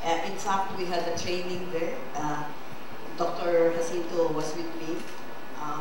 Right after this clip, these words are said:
wala yung iba kasi medyo matagal na yun. Uh, of course, Rita was with us. We had a training for Palawan, for harmful algal blooms.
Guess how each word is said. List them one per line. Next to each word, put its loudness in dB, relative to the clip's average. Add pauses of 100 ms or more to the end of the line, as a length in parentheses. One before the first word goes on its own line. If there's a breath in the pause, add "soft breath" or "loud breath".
wala 2
yung 0
iba -2
kasi -4
medyo -2
matagal -2
na -2
yun. -2 (560)
Uh, 0
of -2
course, 0
Rita -2
was -2
with -4
us. -4 (480)
We -2 (640)
had 0
a -2
training -2 (160)
for 0
Palawan, -2 (720)
for 2
harmful -2
algal -4 (120)
blooms. -4